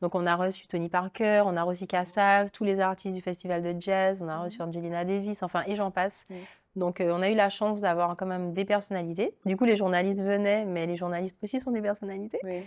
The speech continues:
Speaker 1: Et du coup, euh, voilà, il y avait un vrai, un
Speaker 2: C'était
Speaker 1: vrai
Speaker 2: du celebrity
Speaker 1: intérêt.
Speaker 2: marketing, hein.
Speaker 1: Voilà, c'est
Speaker 2: C'était
Speaker 1: ça.
Speaker 2: quand, tu m'as dit ?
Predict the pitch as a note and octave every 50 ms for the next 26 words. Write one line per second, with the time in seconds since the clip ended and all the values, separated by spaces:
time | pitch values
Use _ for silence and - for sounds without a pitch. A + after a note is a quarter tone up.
0 | - - _ _ A#3 G3+ G#3 F#3 F#3+ F#3+ F#3+ - - G#3+ A3 A3+ G#3 F#3 F3 F3+
1 | F3 E3 - - F#3 G3 F#3+ F3 F#3 F#3+ G3 G3 F#3+ F#3+ G3 G#3 A3+ A#3 A#3 -
2 | - F#3+ F#3+ G3+ G3 A3 A3+ A3+ A3 B3 A#3 A3 G#3 G3+ G3+ F#3+ F#3+ F#3 G#3+ G#3+
3 | G#3 G#3+ G#3 - G#3 G3 G#3+ G#3 G3+ G3+ G3 F#3 G#3 G#3 G3+ G3 F#3 F3+ F3+ -
4 | - F#3+ D4 D4 F#3 F3 D4 C#4+ - B3 A#3 A#3 A#3 B3+